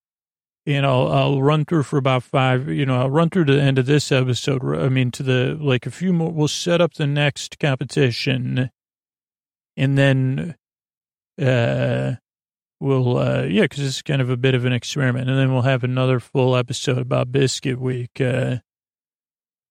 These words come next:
so they said the bakers were able to finish their first, oh, they were able to practice their first challenge, but the second one will be a mystery shrouded in gingham.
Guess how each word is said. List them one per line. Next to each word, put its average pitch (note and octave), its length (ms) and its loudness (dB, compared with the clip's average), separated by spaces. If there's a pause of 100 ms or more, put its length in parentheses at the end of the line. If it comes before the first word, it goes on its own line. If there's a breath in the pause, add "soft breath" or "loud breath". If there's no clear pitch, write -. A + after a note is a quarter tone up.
(240)
so C#3 220 0
they C3 120 2
said C#3 220 -2
the B2+ 60 -6
bakers C#3+ 500 0
were C#3+ 180 4
able C3+ 280 4
to B2 160 0
finish C#3 380 -4
their C3+ 80 -2
first, C#3+ 440 -2
oh, C#3 140 4
they B2+ 200 2
were D3+ 200 0
able D3+ 160 4
to B2+ 80 -4
practice D3+ 560 -2
their C#3+ 80 0
first B2+ 400 -4
challenge, C3 560 -4
but C#3+ 140 -4
the C3+ 80 -4
second E3+ 480 0
one C3 340 0
will B2+ 120 -4
be B2 180 -2
a A#2+ 60 0
mystery D#3 920 -2 (480)
shrouded D3 800 0
in C#3+ 200 0
gingham. B2 760 -2